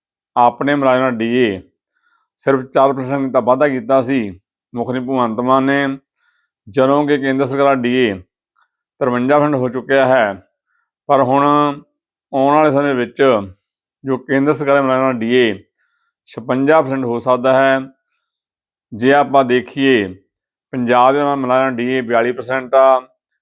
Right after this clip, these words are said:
ਪਰ ਜੇਕਰ ਕੇਂਦਰ ਸਰਕਾਰ ਦੇ ਮੁਲਾਜ਼ਮਾਂ ਦਾ ਡੀ ਏ ਛਪੰਜਾ percent ਹੁੰਦਾ ਤਾਂ ਕ-,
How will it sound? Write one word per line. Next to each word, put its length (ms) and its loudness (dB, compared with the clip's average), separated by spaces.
ਪਰ 160 2
ਜੇਕਰ 480 0
ਕੇਂਦਰ 240 -4
ਸਰਕਾਰ 200 -2
ਦੇ 40 -2
ਮੁਲਾਜ਼ਮਾਂ 220 -2
ਦਾ 60 -6
ਡੀ 100 -4
ਏ 60 -2
ਛਪੰਜਾ 300 -8
percent 220 -8
ਹੁੰਦਾ 280 0
ਤਾਂ 260 2
ਕ-, 320 -2